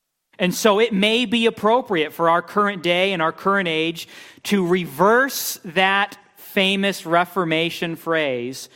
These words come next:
so that instead of saying "after darkness, light," we may describe our land by saying "after light, darkness."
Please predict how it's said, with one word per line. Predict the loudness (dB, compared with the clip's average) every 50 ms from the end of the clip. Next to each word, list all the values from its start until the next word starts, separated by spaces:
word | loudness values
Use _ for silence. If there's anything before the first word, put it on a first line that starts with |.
| -20 -20 -20 _ _ _
so | -4 -2
that | -2 0 -2
instead | -2 -4 -2 0 2 2 2
of | 0 -2
saying | -4 -2 0 0 0 0 0 -2 -2
"after | 0 0 2 2 0 0 -2 -2 -2 -2
darkness, | 0 0 2 2 2 2 0 -2 -4 -6 -6 -6 -6 -6
light," | -2 -2 0 0 -2 -6 -8 -12 -18 -20 -20 _ _ _ _ _ _ _ _ _ _ _ _ _ _ _
we | -6
may | -4 -2 -4 -4
describe | -6 -8 -6 -4 -2 0 0 0 0
our | 0 0 -2
land | -2 -4 -4 -6 -6 -6 -6 -6
by | -6 -6 -6
saying | -8 -10 -8 -8 -6 -6 -8 -8 -10 -8
"after | -8 -6 -6 -8 -8 -10 -10 -10 -10
light, | -8 -8 -10 -10 -10 -12 -16 -20 -20 _ _ -14
darkness." | -12 -10 -10 -12 -12 -16 -18 -18 -18 -18 -20 -20 -20 -20 -20 -20